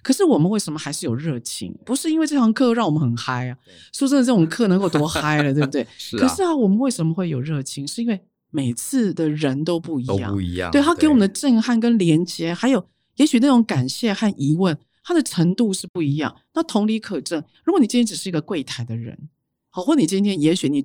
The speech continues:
Speaker 1: 只是一个会计，come on，我们也都在做一样的事情啊。你在收快递啊，你在做账，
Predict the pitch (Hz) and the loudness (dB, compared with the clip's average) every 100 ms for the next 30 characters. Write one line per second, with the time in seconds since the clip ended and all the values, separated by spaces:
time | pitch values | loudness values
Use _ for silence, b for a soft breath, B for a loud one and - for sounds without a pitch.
0 | - - 147 - 190 156 - - 160 135 | -6 -10 -8 -6 -6 -6 -8 -6 -4 -4
1 | - 156 - b b b b - - 254 | -6 -10 -10 b b b b -4 2 4
2 | 247 240 185 190 190 208 302 277 302 240 | 4 4 4 4 2 0 -2 -2 -2 -6
3 | 185 226 226 190 - 208 - 156 143 143 | -4 -4 -2 -4 -6 -8 -6 -2 -2 -2
4 | 143 147 _ _ _ _ _ _ - 175 | -4 -8 _ _ _ _ _ _ -8 -2
5 | 240 214 226 - 208 170 180 160 - _ | -2 0 -4 -4 -4 -4 -6 -10 -12 _
6 | _ 208 202 175 220 190 208 165 - 185 | _ 0 2 2 0 -2 -4 -4 -6 -6
7 | 120 | -8